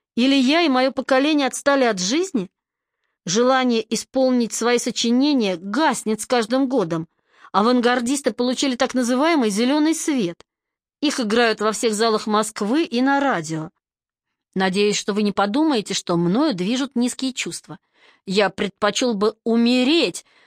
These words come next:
но, не дай бог, запачкаться подобными приемами. У нас в Москве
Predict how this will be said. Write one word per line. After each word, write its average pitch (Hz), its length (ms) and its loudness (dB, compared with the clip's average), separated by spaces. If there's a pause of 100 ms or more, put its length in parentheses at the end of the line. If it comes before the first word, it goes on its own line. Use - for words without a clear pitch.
(100)
но, 208 140 2
не 233 160 2
дай 220 240 2
бог, 285 340 0 (260)
запачкаться 240 800 -2
подобными 240 560 0
приемами. 185 760 -2 (760)
У 220 60 0
нас 381 220 0
в - 40 -4
Москве 262 600 0